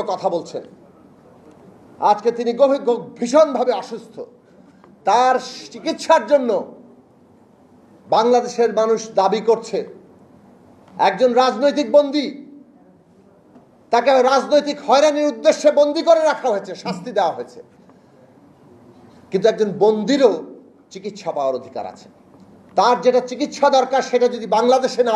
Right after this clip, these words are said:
পাওয়া যায়, পৃথিবীর যেখানে পাওয়া যায়, সেখানে যাওয়ার তার অধিকার আছে। সরকারের সেটা দায়িত্ব, বারবার মানুষ বলছে, কিন্তু এই সরকার শুনছে না। বাংলাদেশের মানুষ অবিলম্বে বেগম খালেদা জিয়ার মুক্তি পাওয়ার যে অধিকার, জামিনে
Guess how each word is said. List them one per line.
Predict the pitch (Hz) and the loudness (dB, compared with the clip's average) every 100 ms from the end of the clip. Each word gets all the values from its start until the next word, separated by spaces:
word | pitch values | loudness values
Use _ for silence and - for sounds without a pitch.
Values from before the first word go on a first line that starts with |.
| 214 | 0
পাওয়া | 196 | 0
যায়, | 202 202 | -2 -4
পৃথিবীর | 240 262 269 - | -6 -4 0 0
যেখানে | 285 330 311 | 2 0 2
পাওয়া | 262 220 185 | 2 0 -2
যায়, | 147 - - _ - | -4 -10 -20 _ -4
সেখানে | 240 226 208 175 | -2 -2 -4 -4
যাওয়ার | 156 151 | -4 -4
তার | 147 139 | -8 -6
অধিকার | 143 139 117 | -6 -6 -6
আছে। | 127 113 - - | -10 -16 -18 -6
সরকারের | 175 170 160 143 - | -2 -2 -4 -6 -12
সেটা | 135 123 | -14 -4
দায়িত্ব, | 123 123 127 101 - - - | -4 -4 -10 -10 -12 -20 -2
বারবার | 151 165 180 196 170 | 0 2 2 2 0
মানুষ | 165 131 127 | -4 -6 -6
বলছে, | 131 - 120 - - - | -6 -6 -12 -12 -20 -18
কিন্তু | 123 131 | -6 -6
এই | 131 | -4
সরকার | 127 120 110 - | -6 -4 -8 -8
শুনছে | 110 98 - | -16 -16 -18
না। | 101 - - - 185 | -18 -20 -20 -2 0
বাংলাদেশের | 240 247 240 - 247 214 | 4 2 2 -4 -4 -2
মানুষ | 233 254 247 - - - _ _ _ _ _ - | 2 2 0 -14 -20 -20 _ _ _ _ _ -2
অবিলম্বে | 180 226 233 226 220 196 | 0 2 0 2 2 2
বেগম | 202 214 208 | -2 -4 -4
খালেদা | 208 208 220 180 | -4 0 -2 0
জিয়ার | 226 214 - - - - - _ | 2 2 -2 -16 -20 -20 -20 _
মুক্তি | 110 170 208 - 285 254 | -6 -4 -4 -4 -2 2
পাওয়ার | 208 156 | 2 0
যে | 190 185 | -4 -2
অধিকার, | 196 190 170 156 | 0 0 0 0
জামিনে | 190 208 214 | 0 0 -2